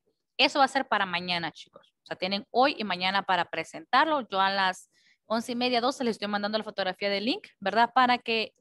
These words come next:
del código, para que se ingresen al nuevo Classroom y no tengamos problemas. ¿Estamos?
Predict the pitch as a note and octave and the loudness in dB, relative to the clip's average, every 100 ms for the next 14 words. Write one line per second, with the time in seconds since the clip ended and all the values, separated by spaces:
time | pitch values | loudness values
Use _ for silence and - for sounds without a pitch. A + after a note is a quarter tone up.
0 | _ - G3 G3+ C4 D4+ C#4 G#3+ G3+ - | _ -8 -6 2 2 4 2 0 -2 -8
1 | F3+ F3+ F#3 - G#3+ G#3 G#3 G#3+ B3+ C4 | -10 -4 -4 -4 -8 -4 -2 0 2 2
2 | C4+ F4 _ _ - _ - C#4+ C#4 A3+ | 0 -8 _ _ -20 _ -4 -2 -2 -4
3 | G#3+ G#3 - E3 - - - - _ _ | -4 -6 -6 -6 -6 -10 -20 -20 _ _
4 | _ _ - - F#4 - - | _ _ -10 -4 -4 -4 -12